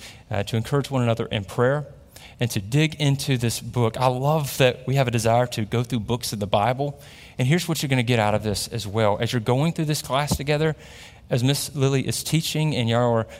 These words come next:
together in this, you're gonna learn how to work your way through a book of the Bible. You're gonna be able to read Colossians on your own. You're gonna come back and you discuss it and be encouraged as the church.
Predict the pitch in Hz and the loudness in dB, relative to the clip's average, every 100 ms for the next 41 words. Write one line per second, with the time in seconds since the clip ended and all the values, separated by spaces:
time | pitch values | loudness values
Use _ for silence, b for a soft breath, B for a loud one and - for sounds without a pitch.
0 | - 139 117 139 143 151 143 147 - 131 | -4 -2 4 4 4 2 2 0 0 -2
1 | 170 160 117 127 139 120 110 - 127 113 | 2 0 0 0 2 2 0 0 0 0
2 | 120 127 - 139 120 117 113 131 117 104 | 0 -2 -2 -4 0 -2 -2 -4 -2 -2
3 | 107 98 107 101 101 104 95 95 - - | -2 -4 -4 -4 -4 -2 -4 -6 -10 -14
4 | - - - - - B B 123 131 135 | -20 -20 -20 -20 -20 B B 0 2 4
5 | 131 107 101 113 143 147 147 139 127 127 | 2 2 -2 0 0 0 0 0 2 2
6 | 135 135 127 127 110 107 131 131 127 110 | 2 0 2 0 2 2 2 4 2 2
7 | 104 - 139 135 135 120 107 95 - - | 0 -4 0 0 0 -2 -2 -4 -4 0
8 | 131 123 - - B B B B B B | 0 0 -8 -12 B B B B B B
9 | 127 127 113 - 135 120 - 98 - 101 | 0 2 0 0 0 0 -2 -4 -6 -6
10 | - - 101 92 - - - | -6 -4 -4 -4 -6 -6 -8